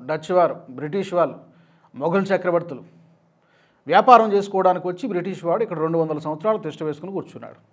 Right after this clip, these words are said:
ఎందుకు? ఇక్కడ ఉండేటువంటి ప్రజల్లో అనైక్యత, ఇక్కడ ఉండేటువంటి కొంతమంది దేశద్రోహుల వలన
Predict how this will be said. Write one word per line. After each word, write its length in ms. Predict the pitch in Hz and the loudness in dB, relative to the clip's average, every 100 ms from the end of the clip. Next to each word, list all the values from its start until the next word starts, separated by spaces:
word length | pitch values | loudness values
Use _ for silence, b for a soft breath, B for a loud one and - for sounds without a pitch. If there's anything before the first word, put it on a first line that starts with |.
| _ _ _ _ 143 | _ _ _ _ -6
ఎందుకు? 480 | 185 208 208 180 180 B B - | -4 -2 -2 -4 -6 B B -14
ఇక్కడ 260 | 139 - 196 | -6 2 2
ఉండేటువంటి 500 | 190 190 180 175 170 | 2 0 0 -6 -4
ప్రజల్లో 380 | 151 165 170 | -4 -2 0
అనైక్యత, 500 | 165 143 160 165 180 | -2 -2 -6 -8 -8
ఇక్కడ 340 | 233 220 - 175 | -6 -8 -8 -6
ఉండేటువంటి 400 | 175 180 180 165 | -4 -4 -4 -6
కొంతమంది 420 | 160 151 156 151 | -6 -6 -6 -6
దేశద్రోహుల 540 | 131 135 160 160 160 | -8 -8 -6 -6 -4
వలన 320 | 160 165 240 | -4 -6 -8